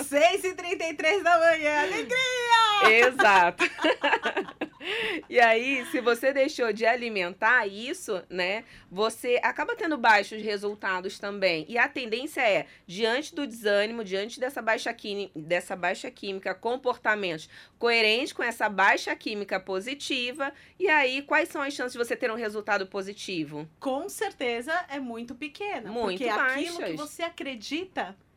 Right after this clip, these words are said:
Speaker 1: acontece. A inteligência, e uma,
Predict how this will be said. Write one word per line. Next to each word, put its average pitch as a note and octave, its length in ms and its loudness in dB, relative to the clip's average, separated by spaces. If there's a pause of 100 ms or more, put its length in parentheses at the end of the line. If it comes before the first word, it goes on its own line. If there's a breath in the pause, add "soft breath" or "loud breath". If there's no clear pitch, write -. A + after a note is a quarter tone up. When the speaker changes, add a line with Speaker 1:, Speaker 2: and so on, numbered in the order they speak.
(220)
Speaker 1:
acontece. D4 840 -12 (560 loud breath)
A A#3+ 120 -4
inteligência, D4+ 560 -6
e C4+ 120 -6
uma, C#4 280 -6